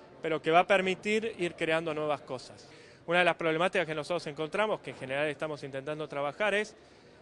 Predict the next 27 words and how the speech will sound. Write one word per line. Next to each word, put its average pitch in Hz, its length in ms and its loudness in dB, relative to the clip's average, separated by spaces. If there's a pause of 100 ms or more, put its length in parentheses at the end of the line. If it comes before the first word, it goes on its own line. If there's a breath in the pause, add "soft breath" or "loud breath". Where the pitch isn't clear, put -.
(140)
que 151 100 2
haya 170 240 2
un 156 60 -4
registro 151 440 -6
de 131 120 -2
todas 151 360 -4
estas 135 460 -10 (400)
posibilidades 131 600 -4
que 147 100 -6
hay, 127 120 -4
porque 120 140 -8
muchas 156 240 -6
veces 180 240 -6
también 156 280 -8
es 143 80 -8
difícil 151 480 -10
conocerlas. 127 680 -6
Entonces, 143 420 -8 (460 loud breath)
parte 156 280 0
de 151 100 2
la 147 80 2
experiencia 151 600 -2
de 135 160 -2
armar 135 340 -4
talleres 185 440 -6
es 139 60 -10
que 135 180 -10